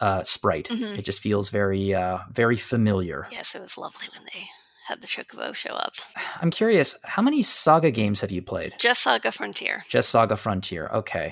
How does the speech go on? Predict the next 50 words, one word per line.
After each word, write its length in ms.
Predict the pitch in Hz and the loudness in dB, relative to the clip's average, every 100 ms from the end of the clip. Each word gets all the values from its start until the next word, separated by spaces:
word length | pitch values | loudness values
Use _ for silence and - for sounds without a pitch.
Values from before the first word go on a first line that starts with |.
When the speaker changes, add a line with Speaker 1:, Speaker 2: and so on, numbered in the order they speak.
| - | -4
Speaker 2:
I 100 | 220 | -4
know 280 | 220 233 254 | 2 4 6
a 80 | 285 | 6
bit 200 | - 339 | 4 2
about 320 | - 269 269 | 2 2 0
the 80 | - | -2
series, 480 | - 240 240 233 - | 2 4 6 4 0
but 140 | - 196 | -6 0
not 360 | 190 185 170 - _ _ - | 4 4 4 -2 _ _ -16
a 60 | 180 | -10
ton. 400 | - 175 175 190 180 - | -6 -4 -4 -6 -12 -14
I 140 | 180 170 | -12 -6
got 220 | - 175 - | -4 -4 -4
through, 120 | 165 | -10
like, 220 | - - | -10 -8
two 140 | - - | -10 -8
characters 560 | - - - - - - | -8 -8 -8 -12 -12 -10
in 80 | |
Saga 240 | - - - | -10 -10 -14
Frontier, 420 | - - - - | -18 -14 -10 -10
and 100 | - | -8
that 100 | - | -10
was 120 | - - | -8 0
about 180 | - - | 2 4
<laughs> 0 | |
it. 460 | 320 - 359 - 381 480 - - | 4 6 4 4 4 4 2 0
Speaker 1:
Yeah, 380 | 131 117 107 - | 4 6 6 6
I 120 | 143 | 8
would 140 | 180 151 | 8 6
be 100 | 120 | 6
very 340 | 127 127 113 | 8 8 6
interested, 600 | 110 - 113 104 117 123 | 2 6 6 6 2 4
given 260 | 151 151 143 | 6 6 8
your 200 | 131 120 | 8 8
thoughts 340 | - 117 113 | 6 6 6
on 100 | 110 98 | 2 6
Final 220 | 113 110 | 6 6
Fantasy 280 | 113 101 95 | 2 0 -2
two, 220 | 123 104 | 2 2
I'd 80 | 110 | 2
be 100 | 113 | 2
very 240 | 117 117 | 4 2
interested 400 | 110 113 101 95 | 2 0 0 -2
to 60 | 98 | -2
hear 240 | 107 98 | 0 2
what 140 | 98 | 2
you 100 | 98 | 0
make 320 | 92 101 98 87 | 0 0 0 -4
of, 160 | - | -4
like, 280 | 98 92 | -4 -4